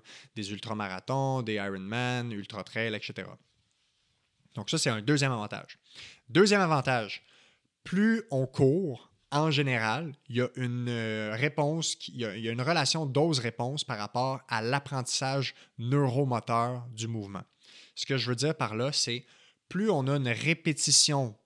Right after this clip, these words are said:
de la course à pied, plus notre corps devient efficace à la course à pied,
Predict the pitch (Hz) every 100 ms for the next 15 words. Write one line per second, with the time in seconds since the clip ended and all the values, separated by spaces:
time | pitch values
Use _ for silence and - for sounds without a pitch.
0 | - 110 117 107 - 127 - 113 - 123
1 | 190 - - - - 202 208 139 - 151
2 | 170 156 123 107 123 135 _ 214 202 -
3 | 147 147 139 143 - 113 110 - 117 -
4 | 104 123 143